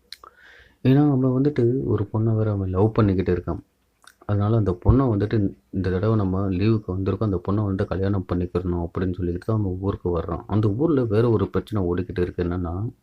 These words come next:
அந்த ஊர் பேர் தங்கமணி தான், ஆனா அந்த ஊர்ல வந்து வேற ஒரு பிரச்சனை போய்கிட்டு இருக்கு. அந்த என்ன பிரச்சனைன்னா, அந்த ஊர்ல க-, வில்லன்லாம் சேர்ந்து இந்த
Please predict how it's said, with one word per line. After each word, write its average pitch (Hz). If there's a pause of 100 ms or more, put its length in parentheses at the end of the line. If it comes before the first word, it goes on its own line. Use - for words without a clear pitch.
(500)
அந்த 98
ஊர் 123
பேர் 127
தங்கமணி 98
தான், 87 (400)
ஆனா 110
அந்த 101
ஊர்ல 117
வந்து 107
வேற 98
ஒரு 98
பிரச்சனை 98
போய்கிட்டு 92
இருக்கு. 87
அந்த 95
என்ன 95
பிரச்சனைன்னா, 98
அந்த 87
ஊர்ல 117
க-, 82 (140)
வில்லன்லாம் 117
சேர்ந்து 104
இந்த 87